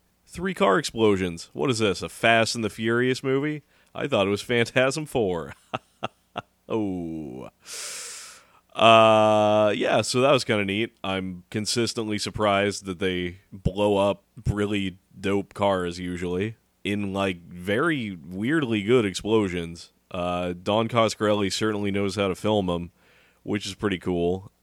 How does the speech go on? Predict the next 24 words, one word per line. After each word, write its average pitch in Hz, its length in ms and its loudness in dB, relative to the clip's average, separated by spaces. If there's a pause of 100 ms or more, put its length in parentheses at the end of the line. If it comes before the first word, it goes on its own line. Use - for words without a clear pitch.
I - 80 -6
don't 185 160 0
remember 214 380 2
any 98 140 0
explosions 92 800 -2
in 85 160 -6
Bubba 92 300 2
Hotep. 98 600 0 (340)
I'll 98 100 -6
have 107 120 -6
to 117 80 -6
give 101 180 -2
that 101 180 6
a, 87 360 0 (120)
a 90 80 -6
rewatch 90 800 0
and 85 180 -8
see. 90 640 -6 (320)
I - 60 -10
also 104 320 -4
don't 104 320 -4
remember 95 480 -4
any 92 220 -4
in 85 300 -10